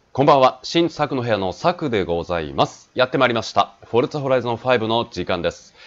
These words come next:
最近寒くなってきましたね。皆さん、体調には十分お気をつけください。そしてこれ、ブレーキキャリパー、フロントこんなにでかいんですかね。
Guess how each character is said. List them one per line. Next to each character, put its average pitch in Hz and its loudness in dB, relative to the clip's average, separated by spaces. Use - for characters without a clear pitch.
最 - 2
近 135 -2
寒 160 -2
く 135 -4
な 120 0
っ - -8
て 104 -4
き 95 -6
ま 95 -6
し - -14
た 92 -6
ね。 101 -4
皆 95 -4
さ 95 -6
ん、 82 -8
体 127 -2
調 131 -4
に 120 -4
は 107 -4
十 139 -2
分 175 -2
お 95 -4
気 95 -4
を 87 -2
つ - -20
け 82 -6
く 82 -10
だ 76 -6
さ 104 0
い。 - -2
そ 165 -2
し - -8
て 175 2
こ 156 2
れ、 135 4
ブ 101 0
レ 208 6
ー 214 0
キ - -12
キ 254 0
ャ 240 6
リ 214 0
パ 131 4
ー、 175 2
フ - -6
ロ 190 4
ン 190 -2
ト 180 2
こ 180 0
ん 226 2
な 233 2
に 233 2
で 214 4
か 220 2
い 175 2
ん - 0
で 95 -2
す - -10
か 87 -4
ね。 80 -4